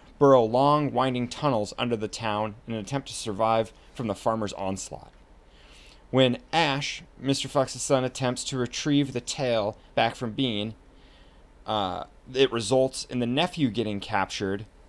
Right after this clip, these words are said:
leading to a daring rescue mission that has them fighting ravenous beagles, street tough rats, and a myriad of bullets. They barely pull it off,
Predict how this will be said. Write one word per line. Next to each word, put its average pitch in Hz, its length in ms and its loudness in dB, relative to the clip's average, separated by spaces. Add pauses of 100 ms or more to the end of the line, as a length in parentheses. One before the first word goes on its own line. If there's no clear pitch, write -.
leading 147 320 4
to 135 160 0
a 113 60 2
daring 139 520 0
rescue 131 440 -2
mission 104 480 -4 (240)
that 123 140 4
has 131 220 4
them 127 120 0
fighting 127 440 2
ravenous 139 400 0
beagles, 147 580 -2 (240)
street - 360 -6
tough 151 220 -6
rats, 127 400 0 (140)
and 117 100 -2
a 110 40 0
myriad 131 340 2
of 92 160 -8
bullets. 95 540 -4 (320)
They 123 100 4
barely 165 380 4
pull 170 280 6
it 151 80 8
off, 143 340 6